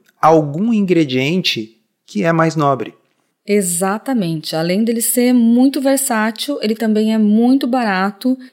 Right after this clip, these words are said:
Speaker 2: e funciona bem numa gama enorme de produtos pra diversas funções.
Speaker 1: É o equivalente daquele ditado que a gente usa muito no Brasil de, "Puxa vida, chegou muita gente que a gente não tava prevendo, vamos colocar mais água no feijão",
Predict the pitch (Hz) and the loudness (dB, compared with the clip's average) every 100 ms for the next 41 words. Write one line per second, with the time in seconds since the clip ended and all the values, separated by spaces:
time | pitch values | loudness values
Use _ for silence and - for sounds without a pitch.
0 | _ 262 262 277 277 - 262 311 320 247 | _ -4 0 0 0 0 2 2 0 0
1 | 220 240 269 180 - _ 226 233 233 220 | 0 2 2 0 -6 _ -2 0 0 0
2 | 247 277 - 277 277 233 247 262 254 220 | 2 0 0 2 2 2 2 4 4 2
3 | 226 233 208 214 220 226 214 - 226 220 | -2 -4 0 0 -2 -4 -4 -2 -2 0
4 | 202 185 190 - 226 226 - - - - | -2 -4 -8 -6 -6 -6 -10 -10 -12 -12
5 | - _ _ _ - 143 160 160 147 135 | -16 _ _ _ -2 2 2 0 2 2
6 | 127 143 156 - 120 113 113 - 147 131 | 2 0 -2 -2 -6 -4 -4 0 -2 -2
7 | 127 - 131 147 127 127 117 127 147 131 | -4 0 2 2 -2 -4 -4 -4 -4 -2
8 | 123 139 135 135 123 110 107 131 139 135 | -2 -2 -2 -2 0 -2 -2 0 -2 -4
9 | - _ - 117 120 120 117 110 160 - | -18 _ -10 -4 0 0 0 -2 -6 -4
10 | 143 143 147 139 147 135 151 170 160 151 | -2 0 0 0 -2 -2 0 0 0 0
11 | 131 151 - 135 131 135 139 127 139 131 | 0 -4 -6 -6 -6 -6 -6 -4 -2 -2
12 | 123 110 120 147 123 113 147 175 165 156 | -4 -4 -2 -2 0 0 0 2 2 2
13 | 151 139 139 139 117 127 143 135 139 - | 2 2 2 2 2 2 4 2 -2 0
14 | 131 123 104 | 0 2 -2